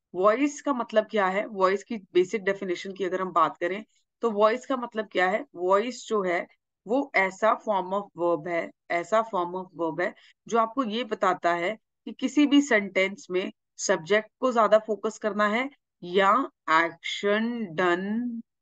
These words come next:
by subject को, ठीक है,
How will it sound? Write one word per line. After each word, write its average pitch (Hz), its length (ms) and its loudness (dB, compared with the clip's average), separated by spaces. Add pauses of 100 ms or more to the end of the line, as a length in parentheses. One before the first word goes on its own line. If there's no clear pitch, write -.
(120)
by 170 680 2 (520)
subject 156 400 -4 (140)
को, - 140 -14 (500)
ठीक 262 180 -4
है, 285 100 -4